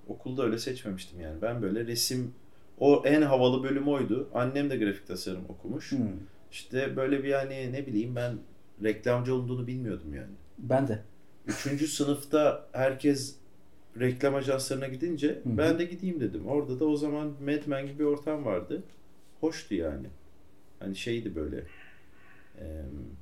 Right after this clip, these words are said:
Speaker 1: ne bileyim açık ofis değildi. Bankada çalışıyormuşsun gibi hissettirmiyordu.
Speaker 2: Hı hı.
Speaker 1: Odan vardı, falanı vardı, bir şeydi.
Speaker 2: Eyvallah.
Speaker 1: Yine bir tasarımcı gibiydi. Sonra
Speaker 2: Yani
Speaker 1: yani o yüzden öyle oldu o iş.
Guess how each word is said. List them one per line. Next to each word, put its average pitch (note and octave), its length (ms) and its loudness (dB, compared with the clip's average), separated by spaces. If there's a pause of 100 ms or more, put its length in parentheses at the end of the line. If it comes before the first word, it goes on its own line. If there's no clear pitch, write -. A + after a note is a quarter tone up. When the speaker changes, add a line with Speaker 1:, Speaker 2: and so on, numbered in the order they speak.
(160)
Speaker 1:
ne G2 60 -4
bileyim G#2 180 -2
açık G#2 300 -2
ofis G#2+ 300 -2
değildi. F#2+ 220 0
Bankada A#2+ 420 0
çalışıyormuşsun A2+ 680 -4
gibi G#2 100 -4
hissettirmiyordu. G#2 680 -4
Speaker 2:
Hı - 40 2
hı. G2+ 40 6
Speaker 1:
Odan G2+ 320 4
vardı, F2 380 -2
falanı F2+ 320 -4
vardı, F2 340 -2
bir F2 60 -14
şeydi. - 340 -8 (220)
Speaker 2:
Eyvallah. E2+ 380 -6 (220)
Speaker 1:
Yine A2 200 0
bir G#2 100 0
tasarımcı G2 480 -4
gibiydi. F#2+ 400 -10 (160)
Sonra C#3 380 6
Speaker 2:
Yani G#2 480 0
Speaker 1:
yani G2 100 -2
o A#2 80 -2
yüzden B2 400 -4
öyle A2 180 -2
oldu D2 320 -6
o - 20 -14
iş. - 200 -18